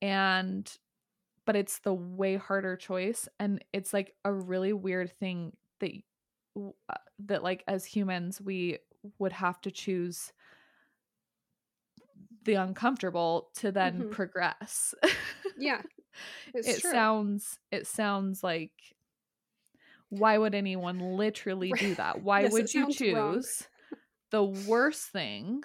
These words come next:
Speaker 1: Like, why would you choose to struggle only to progress? Like, at first you're like, "That just, like, doesn't sound worth it to me." And, like, what if you don't progress? But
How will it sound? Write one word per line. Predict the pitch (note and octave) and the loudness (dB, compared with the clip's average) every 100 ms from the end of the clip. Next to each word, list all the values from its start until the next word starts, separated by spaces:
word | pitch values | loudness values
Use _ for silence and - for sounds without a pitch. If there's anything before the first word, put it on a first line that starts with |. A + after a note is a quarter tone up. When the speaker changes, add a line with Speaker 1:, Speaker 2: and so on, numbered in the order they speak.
| - | -4
Speaker 1:
Like, | G#3 G3 G3 - _ _ - | -2 -2 -4 -18 _ _ -8
why | G#3+ A3 | 0 2
would | D4+ E4+ | 4 2
you | |
choose | E4+ C#4 B3+ - - | 2 0 -2 -4 -6
to | G#3 | -8
struggle | - - A3+ G#3 E3+ A#2+ G#2 D#3 G3 _ _ _ _ _ _ _ - | -8 -2 2 2 0 -2 -2 -4 -6 _ _ _ _ _ _ _ 2
only | C4 C#4 C#4 C4 | 2 4 2 0
to | - | -2
progress? | - A#3 F#3 E3+ C#4 - | -2 -2 0 0 0 4
Like, | G#3 G#3 - | 2 4 2
at | B3 - | 2 4
first | C#4 C#4 - | 2 2 0
you're | B3+ | 2
like, | A3 F3+ - | 2 0 2
"That | A3 A3+ _ | 0 0 _
just, | C4 B3+ | -6 0
like, | E4 B3 - | 0 0 -2
doesn't | G#3+ A3+ G3 | 0 0 -2
sound | A#3+ G#3+ F3+ | 0 0 0
worth | F#3 G#3+ | -2 -2
it | D#3 | -6
to | F3+ | -8
me." | C#3 | -8
And, | D#3+ | -4
like, | E3+ F3 | -4 -4
what | E3 F3 | -2 0
if | G#3 A#3+ | 0 0
you | B3 | 2
don't | D4 E4 | 2 0
progress? | - G3 - - - - - | -6 -6 -4 -6 -8 -4 2
But | G#3+ - | 2 2